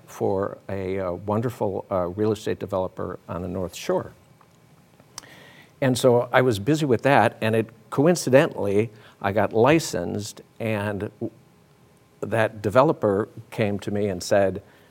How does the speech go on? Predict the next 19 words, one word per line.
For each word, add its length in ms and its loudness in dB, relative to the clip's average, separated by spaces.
"You 200 0
gotta 160 2
quit 240 -2
this 460 -12
full-time 440 0
job 340 0
thing 300 -2
because 440 0
it's 120 -8
getting 260 -2
in 60 -2
the 80 -4
way. 180 2
We, 340 -4
we 120 0
have 120 -2
work 200 -8
to 80 -10
do." 160 -20